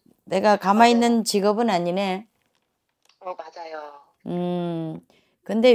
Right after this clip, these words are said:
Speaker 1: 위가 좀 좋지 않아요?
Speaker 2: 위요?
Speaker 1: 음, 위 괜찮아요?
Speaker 2: 아, 그래서 제가
Speaker 1: 음.
Speaker 2: 이제 양배추즙 이런 거를 좀 챙겨 먹어요.
Speaker 1: 음, 위도 좀 그렇고 한 번씩 아랫배도 좀 아픈 것 같고.
Speaker 2: 어, 네.
Speaker 1: 그쵸? 머리도 한 번씩 아픈 것 같다.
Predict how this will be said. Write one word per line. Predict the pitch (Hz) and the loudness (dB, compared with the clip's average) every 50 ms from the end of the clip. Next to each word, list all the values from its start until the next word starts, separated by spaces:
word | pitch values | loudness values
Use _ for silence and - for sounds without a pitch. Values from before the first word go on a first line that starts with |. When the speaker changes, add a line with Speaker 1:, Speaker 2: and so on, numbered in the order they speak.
| 202 | 4
Speaker 1:
위가 | 185 202 220 262 277 | 4 2 4 2 2
좀 | - 269 262 254 | 2 0 -2 -2
좋지 | 254 175 165 - - | -2 -4 -2 0 0
않아요? | 254 208 180 170 170 180 214 285 392 - _ _ _ _ _ _ _ _ _ _ _ _ _ _ _ _ _ _ _ - | 0 2 2 2 0 0 0 -2 -4 -8 _ _ _ _ _ _ _ _ _ _ _ _ _ _ _ _ _ _ _ -18
Speaker 2:
위요? | 180 190 185 202 226 240 240 - _ - | -16 -16 -14 -10 -8 -10 -10 -10 _ -6
Speaker 1:
음, | - 196 196 190 185 180 | -2 -2 0 0 0 0
위 | 196 226 | 0 0
괜찮아요? | 196 202 180 175 175 208 208 220 226 247 277 330 403 494 _ _ _ _ _ _ _ _ _ _ - | 0 0 -2 -2 -2 -2 0 2 2 2 2 2 -2 -4 _ _ _ _ _ _ _ _ _ _ -20
Speaker 2:
아, | 180 185 190 185 185 185 180 - | -18 -16 -16 -14 -14 -14 -14 -16
그래서 | - - 254 262 - 226 | -16 -16 -16 -14 -14 -14
제가 | - 185 175 - 175 180 180 180 185 185 180 | -14 -14 -14 -12 -12 -10 -10 -8 -8 -6 -4
Speaker 1:
음. | 196 196 190 180 170 160 | -2 -2 -2 -4 -6 -8
Speaker 2:
이제 | 147 135 147 | -10 -10 -12
양배추즙 | 147 165 175 - 240 233 - - - - - 165 - | -12 -10 -10 -10 -10 -10 -12 -16 -18 -16 -16 -14 -12
이런 | 151 160 165 185 190 | -12 -12 -12 -12 -12
거를 | 180 170 160 151 151 156 156 151 147 - - | -12 -12 -12 -12 -12 -12 -12 -14 -16 -18 -20
좀 | 156 147 143 - | -20 -20 -20 -20
챙겨 | _ - 285 262 254 | _ -16 -14 -14 -12
먹어요. | 220 185 - - - - - - _ _ _ _ _ _ _ _ - | -10 -12 -12 -12 -12 -14 -14 -16 _ _ _ _ _ _ _ _ -8
Speaker 1:
음, | 185 190 190 185 185 180 | -4 -2 -2 -2 -2 -2
위도 | 175 190 220 214 254 254 | -4 -4 -2 -2 -2 -2
좀 | 254 247 240 | -2 -2 -4
그렇고 | 190 185 190 185 - - 202 | -4 -4 -6 -6 -4 -4 -4
한 | 185 208 | -4 -4
번씩 | 208 208 - 190 | -4 -4 -2 -2
아랫배도 | 160 165 185 196 - 240 233 233 | 0 0 -2 -2 -2 -4 -4 -4
좀 | - 208 202 170 | -6 -6 -4 -4
아픈 | 160 - - 165 165 | -6 -6 -8 -10 -10
것 | 156 147 | -10 -8
같고. | 151 143 - _ - 190 226 | -8 -10 -8 _ -4 -2 -2
Speaker 2:
어, | 254 254 - _ _ _ _ _ _ 175 170 | -4 -4 -8 _ _ _ _ _ _ -12 -8
네. | 196 190 185 175 165 160 160 156 | -6 -4 -4 -4 -4 -6 -6 -6
Speaker 1:
그쵸? | 185 196 196 - 220 180 160 | -8 -8 -4 0 0 2 2
머리도 | 151 165 190 202 247 233 254 | 2 2 2 2 2 0 0
한 | 233 220 | 0 0
번씩 | 214 196 196 175 | 0 -2 0 0
아픈 | 165 160 - 165 160 | -2 -2 -2 -6 -8
것 | 147 151 | -6 -6
같다. | 139 135 - _ _ - 143 - - | -8 -8 -10 _ _ -10 -10 -10 -12